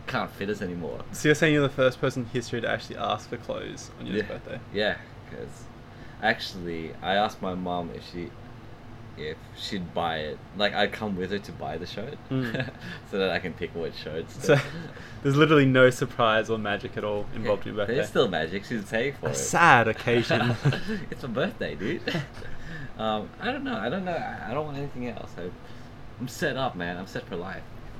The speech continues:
Speaker 2: What
Speaker 1: Um,
Speaker 2: about, like, a new microphone?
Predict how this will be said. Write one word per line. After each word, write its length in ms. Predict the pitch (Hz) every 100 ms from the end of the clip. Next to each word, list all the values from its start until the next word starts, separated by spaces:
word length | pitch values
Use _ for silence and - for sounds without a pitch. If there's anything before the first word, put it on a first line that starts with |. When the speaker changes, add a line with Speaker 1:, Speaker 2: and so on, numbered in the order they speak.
| - - -
Speaker 2:
What 160 | 92 95
Speaker 1:
Um, 60 | 123
Speaker 2:
about, 180 | 113
like, 180 | 110 107
a 80 | 113
new 720 | 110 110 107 107 104 101 101 101 - - - - - - - - - -
microphone? 560 | 117 135 - 107 104